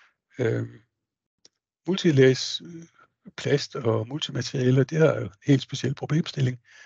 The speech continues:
Vi skal jo nu til at indsamle, øh, drikkekartoner. Det er jo et, øh, multilags multimateriale, øh, og der ligger en plast inderst.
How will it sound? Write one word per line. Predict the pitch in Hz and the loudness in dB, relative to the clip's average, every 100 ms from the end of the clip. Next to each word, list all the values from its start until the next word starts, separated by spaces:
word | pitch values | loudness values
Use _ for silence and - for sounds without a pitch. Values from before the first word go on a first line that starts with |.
| - _ - | -20 _ -10
Vi | 160 | -8
skal | - 123 | -6 -6
jo | 110 | -8
nu | 139 | -8
til | - | -2
at | 131 | -2
indsamle, | 117 143 - 120 117 110 | -2 -4 -4 -4 -4 -6
øh, | 107 104 | -4 -6
drikkekartoner. | - 151 - 151 - 147 131 _ _ _ _ _ _ _ _ | -2 -2 -2 -4 -2 -2 -4 _ _ _ _ _ _ _ _
Det | 131 | -8
er | |
jo | 117 123 | -6 -8
et, | 113 104 117 | -10 -12 -8
øh, | 113 | -8
multilags | 117 139 - 127 113 | -8 -8 -4 -4 -4
multimateriale, | 151 143 135 131 - 127 123 139 - _ - - - - | -10 -8 -6 -4 -2 0 4 4 2 _ -20 -20 -20 -4
øh, | 117 107 135 | 2 2 2
og | 123 | 0
der | |
ligger | 120 131 117 | 2 4 2
en | 107 | 2
plast | 131 127 | 0 0
inderst. | 147 135 110 | -2 -2 -4